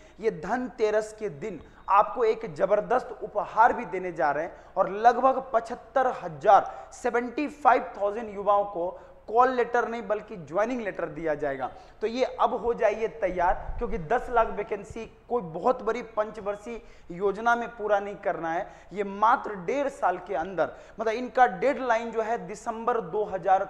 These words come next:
तेईस तक। तो ये मान के चलिए दिसंबर दो हज़ार तेईस तक अगर ये पूरी तरह से रूपरेखा तैयार कर लेते हैं तो सोचिए कितनी बड़ी opportunity युवाओं के हाथ में है। तो चलिए मैं आपको पूरा detail में आज मैं बता दूं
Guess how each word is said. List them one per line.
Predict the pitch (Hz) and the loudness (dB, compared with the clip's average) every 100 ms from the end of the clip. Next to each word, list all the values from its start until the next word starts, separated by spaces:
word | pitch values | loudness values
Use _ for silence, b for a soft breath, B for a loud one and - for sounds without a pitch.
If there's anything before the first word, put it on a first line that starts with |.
| - 196 | -6 -6
तेईस | 196 - - | -6 -10 -8
तक। | 131 - B B B | -8 -8 B B B
तो | 208 | -6
ये | 240 | -6
मान | 226 226 254 | 2 2 2
के | 254 | -8
चलिए | - 226 214 | -6 -6 -6
दिसंबर | 190 - 220 233 240 | -10 -8 -2 2 2
दो | 190 214 | 2 -2
हज़ार | 208 214 214 - | 2 2 2 -2
तेईस | 226 233 - | -6 -6 -6
तक | 233 208 | -4 -2
अगर | 202 220 | 0 0
ये | 214 220 214 B B B | 0 -2 -2 B B B
पूरी | 247 294 | -2 -2
तरह | 202 247 | 0 0
से | 233 247 | 0 -2
रूपरेखा | 220 233 220 214 214 226 | -4 -6 -4 -6 0 0
तैयार | 220 202 202 196 - | 0 0 2 2 2
कर | 202 190 | -2 -2
लेते | 185 - 170 | -8 -8 -8
हैं | 190 B B 214 | -8 B B -8
तो | 208 | -6
सोचिए | 226 226 254 | -8 -8 -10
कितनी | - 247 247 277 196 170 | -12 -14 -8 -8 -6 0
बड़ी | 240 269 | 0 0
opportunity | 196 196 202 180 175 180 190 - - | -2 -2 -6 -10 -10 -10 -10 -14 -16
युवाओं | 185 190 190 202 | -8 2 4 2
के | 208 196 | -2 -6
हाथ | - 175 175 180 | 0 0 0 -2
में | 156 | -4
है। | 151 - B - | -6 -6 B -12
तो | |
चलिए | 208 226 254 | -4 -2 -2
मैं | 254 | 4
आपको | 233 233 240 | 4 4 -6
पूरा | - 214 190 | -4 -2 0
detail | 180 190 247 240 | -2 -6 -6 2
में | 214 | 4
आज | 202 208 | 4 0
मैं | 190 | -6
बता | 190 175 | 0 0
दूं | 156 | 0